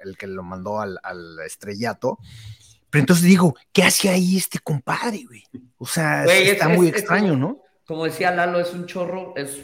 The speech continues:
Speaker 2: un madral de suerte, ¿no? Hay fotos famosísimas como La mano de Dios. O sea, eh, eh, eh,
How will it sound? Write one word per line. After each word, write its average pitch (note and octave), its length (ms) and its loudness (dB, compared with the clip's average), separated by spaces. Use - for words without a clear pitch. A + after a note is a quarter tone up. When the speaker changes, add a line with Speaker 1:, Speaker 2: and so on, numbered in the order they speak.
Speaker 2:
un F3+ 160 -8
madral D3 380 0
de B2+ 80 -8
suerte, C#3 520 -6
¿no? B2+ 220 -8
Hay C#3+ 120 -6
fotos D3 360 -8
famosísimas B2+ 640 -8
como A#2 200 -8
La A2 120 -2
mano C3 280 0
de A2+ 140 0
Dios. C3+ 420 -2
O - 40 -20
sea, - 600 0
eh, D#3 80 0
eh, D3 500 -6
eh, - 260 -14